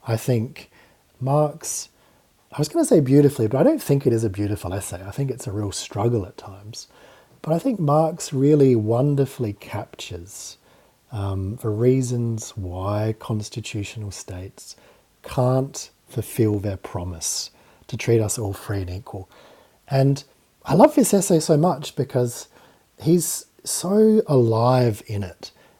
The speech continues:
and he's struggling with trying to understand what could get us there. And as I've said, he doesn't know yet.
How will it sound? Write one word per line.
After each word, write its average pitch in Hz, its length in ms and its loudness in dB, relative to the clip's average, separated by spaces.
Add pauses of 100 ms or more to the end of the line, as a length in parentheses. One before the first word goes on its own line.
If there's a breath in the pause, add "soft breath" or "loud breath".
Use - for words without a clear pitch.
(100 soft breath)
and 127 120 -2
he's 131 200 0
struggling 143 800 0
with 113 180 -2
trying 123 320 -2
to 120 140 0
understand 110 800 -4
what 104 240 -6
could 98 220 -18
get 92 180 -10
us 95 240 -6
there. 90 360 -18 (460 soft breath)
And 170 100 2
as 220 100 4
I've 151 140 8
said, 131 400 6
he 139 160 2
doesn't 120 340 4
know 92 180 -8
yet. 87 320 -8